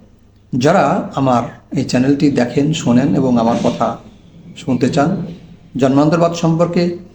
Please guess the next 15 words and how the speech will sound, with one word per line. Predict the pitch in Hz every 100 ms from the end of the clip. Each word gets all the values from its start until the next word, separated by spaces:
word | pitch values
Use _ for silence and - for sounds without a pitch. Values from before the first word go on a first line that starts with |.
| - - -
একেবারে | - 202 190 196 190 - - -
ক্লিয়ার | - 202 226 240 -
ধারণা | 147 160 131
পেতে | - 139 123
চান, | 135 202 - - - - -
তারা | 131 -
অবশ্যই | 160 - 175
চ্যানেলটি | 165 143 143
সাবস্ক্রাইব | - - - 131 127
করে | 143
রাখবেন | 143 180 185 196 - - - - _ -
এবং | 165 196 - - - - _ - _
এই | 151
বিষয়টিকে | 196 202 214 202 - 139 190
স-, | - -